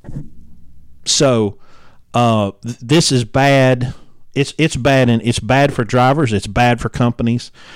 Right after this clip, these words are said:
It's bad for individuals inside and outside of the trucking business. It's just bad all around, the whole thing. Um, but we gotta, you know, start having some one-on-one conversations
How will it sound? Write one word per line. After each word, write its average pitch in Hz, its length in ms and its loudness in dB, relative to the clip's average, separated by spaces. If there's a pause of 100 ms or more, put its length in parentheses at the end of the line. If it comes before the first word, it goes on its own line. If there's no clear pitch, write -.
(140)
It's - 140 -2
bad 131 320 0
for 110 120 -2
individuals 117 1080 0
inside 127 640 2
and 107 120 2
outside 117 460 0
of 104 60 0
the 101 60 -2
trucking 117 400 0
business. 110 440 0
It's 156 160 0
just 147 220 -2
bad 117 240 2
all 104 200 0
around, - 360 -12 (720)
the 107 120 -2
whole 131 200 2
thing. 95 380 -4 (1000)
Um, 110 500 0 (1200)
but 120 360 2 (500)
we 127 320 0
gotta, 143 460 2 (180)
you 127 120 2
know, 110 300 4
start 117 260 -2
having 120 180 4
some 107 220 2
one-on-one 113 640 2
conversations 104 840 -2